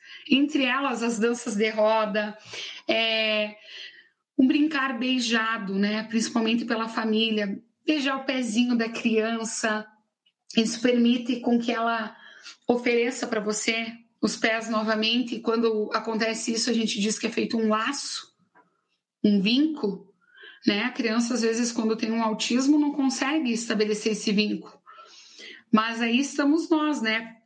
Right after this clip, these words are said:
Quando for muito cedo, a gente pode dizer que o diagnóstico de uma criança deveria ser feito a lápis,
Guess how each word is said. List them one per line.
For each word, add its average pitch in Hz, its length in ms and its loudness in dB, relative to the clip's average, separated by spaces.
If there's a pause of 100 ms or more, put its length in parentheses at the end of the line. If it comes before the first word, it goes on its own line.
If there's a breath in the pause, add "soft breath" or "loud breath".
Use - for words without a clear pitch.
(140)
Quando 233 260 2
for 240 220 0
muito 240 280 4
cedo, 240 720 -2 (240)
a 214 100 -2
gente 226 260 0
pode 226 560 0
dizer 226 480 0 (420 loud breath)
que - 80 0
o 208 40 4
diagnóstico 226 540 0
de 254 60 6
uma 247 80 0
criança 233 340 2
deveria 240 300 2
ser 262 160 -2
feito 262 300 -2
a 285 40 0
lápis, - 600 -4